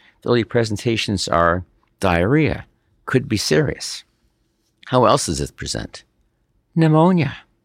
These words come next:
autoimmune pneumonitis. When these patients come in with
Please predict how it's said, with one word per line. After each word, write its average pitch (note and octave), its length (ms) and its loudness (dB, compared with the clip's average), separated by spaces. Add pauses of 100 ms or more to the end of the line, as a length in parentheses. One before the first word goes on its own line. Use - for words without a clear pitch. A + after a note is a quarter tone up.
(680)
autoimmune G2+ 680 2 (240)
pneumonitis. B2+ 1040 2 (560)
When - 120 0
these D#3+ 120 4
patients - 340 -2
come A2+ 240 2
in G2 100 2
with F#2+ 220 2